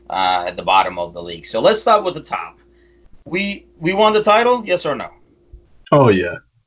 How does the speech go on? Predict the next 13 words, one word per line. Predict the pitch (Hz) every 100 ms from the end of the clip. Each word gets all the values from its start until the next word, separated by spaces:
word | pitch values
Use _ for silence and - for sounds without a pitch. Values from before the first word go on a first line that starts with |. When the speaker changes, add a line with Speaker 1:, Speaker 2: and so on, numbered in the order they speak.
| _
Speaker 2:
yeah. | 139 143 165
I | -
think, | 156 131 127
like, | 131 131
like | 139 143
I | 127
said, | 117 104
it, | 104 107 -
as, | 113 113 113 - _ _ _ _ _ -
as | 127 -
soon | 160
as | 143
we, | 143 139 131 123 123